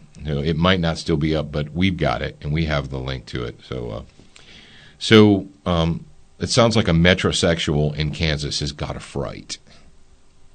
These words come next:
Now that dovetails directly in, and go team. Hey,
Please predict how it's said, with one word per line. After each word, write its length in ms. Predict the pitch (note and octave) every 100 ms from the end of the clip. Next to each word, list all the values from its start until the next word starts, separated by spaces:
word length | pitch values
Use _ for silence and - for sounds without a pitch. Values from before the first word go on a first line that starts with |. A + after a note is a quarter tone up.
| - - - - -
Now 160 | F2
that 440 | F2 D3+ C#3+ G2 - - - -
dovetails 580 | G2+ G2 - G2+ F2 D#2+
directly 840 | E2 F2+ E2 A#2+ G3 G#3 D#3 C3+
in, 440 | A2 B2 B2 G#2 -
and 220 | A#2 A#2
go 180 | D#3 G#3
team. 340 | G#3+ G#3 B2
Hey, 280 | F#2+ C#3 F#2+